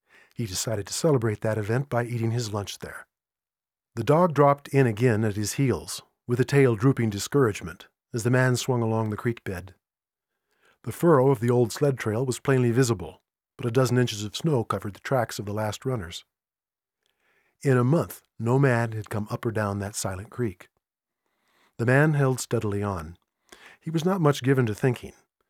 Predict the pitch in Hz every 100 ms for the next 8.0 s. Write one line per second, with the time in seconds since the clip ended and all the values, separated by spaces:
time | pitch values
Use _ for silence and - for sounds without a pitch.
0 | _ _ 110 107 143 - 135 139 143 -
1 | 147 117 98 95 127 147 - 139 127 120
2 | 120 123 113 107 175 123 - - - _
3 | _ _ - 127 120 107 107 107 104 131
4 | 139 135 131 - 107 143 120 107 - -
5 | _ _ _ _ 113 113 101 - 139 -
6 | - 147 120 - 120 113 120 113 110 156
7 | 113 - _ 117 113 123 123 104 -